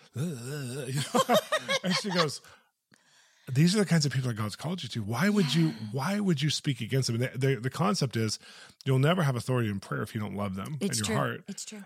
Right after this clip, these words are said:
Speaker 1: And so what I love about what I've seen on the prayer list and the prayer sheets and just the way, you know, going to the studios is that you're building your, the culture of how you're saying it is we have to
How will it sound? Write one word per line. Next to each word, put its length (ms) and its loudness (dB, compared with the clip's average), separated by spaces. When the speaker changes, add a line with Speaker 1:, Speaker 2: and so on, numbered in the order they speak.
Speaker 1:
And 120 0
so 100 2
what 160 4
I 60 4
love 260 2
about 380 -2
what 120 -4
I've 100 -2
seen 140 -2
on 60 0
the 80 -2
prayer 240 0
list 320 2
and 80 -4
the 60 -4
prayer 220 -2
sheets 320 -2
and 180 -2
just 180 0
the 80 -2
way, 160 2
you 160 -4
know, 80 -4
going 220 2
to 60 0
the 100 0
studios 400 0
is 120 -2
that 240 -2
you're 360 2
building 600 0
your, 180 -2
the 140 -6
culture 420 -4
of 60 -4
how 120 -4
you're 140 -2
saying 280 -2
it 60 -2
is 120 -6
we 140 -6
have 340 -6
to 400 -2